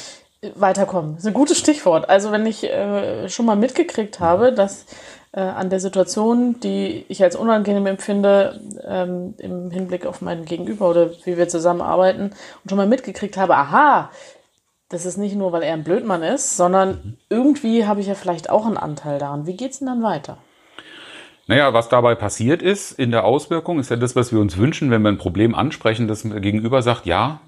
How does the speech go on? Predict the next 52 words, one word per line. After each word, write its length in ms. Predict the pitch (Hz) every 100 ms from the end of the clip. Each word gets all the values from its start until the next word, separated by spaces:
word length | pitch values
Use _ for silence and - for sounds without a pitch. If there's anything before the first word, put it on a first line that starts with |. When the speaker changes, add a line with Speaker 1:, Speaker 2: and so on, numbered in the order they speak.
| _ _
Speaker 2:
ja, 140 | 104 -
da 80 | 87
ist 200 | 95 -
ein 80 | 82
Problem.“ 440 | 78 71 67 62
Das 160 | - -
ist 120 | 131
ja 100 | 127
mal 80 | 123
das 160 | 110 117
Allererste. 560 | 107 98 71 - 62 - _ _ _ _ - - -
Speaker 1:
Das 180 | 175 -
stimmt, 320 | 170 139 -
ja. 100 | -
Speaker 2:
Ja. 180 | - 135 - _ _ - - _
Ähm, 240 | 95 92 95
also 260 | 98 110
ein 160 | 101 98
Thema 400 | 101 123 123 -
anzunehmen, 640 | 95 143 - 165 170 165
da 100 | 110
ist 220 | - 113
ein 120 | 104 -
Fehler 300 | 110 131 165
passiert. 600 | - - - 175 - _ _ _ _ _
Und 160 | 120 151
dann 80 |
nicht 200 | 180 202
gleich 260 | 190 175 180
da 100 | 156
reingehen, 500 | 139 156 175 175 180
zu 140 | 151
sagen, 280 | 127 139 135
„Oh, 260 | 202 147 76 - _ -
das 140 | 98
ist 140 | 110
die 60 | 113
Eröffnung 360 | 110 110 110 98
des 120 | 92
Schwarz-Peter-Spiels 960 | 92 90 - 117 156 151 160 180 - -
und 160 | 107
jetzt 120 | 101
müssen 200 | 107 107
wir 60 | 104
mal 120 | 92
gucken, 260 | - 107 95
wo 100 | 92
diese 220 | 95 98
blöde 380 | 95 92 110 104
Karte 480 | - 95 107 120 107
hängen 260 | 101 95 85
bleibt.“ 380 | 64 64 -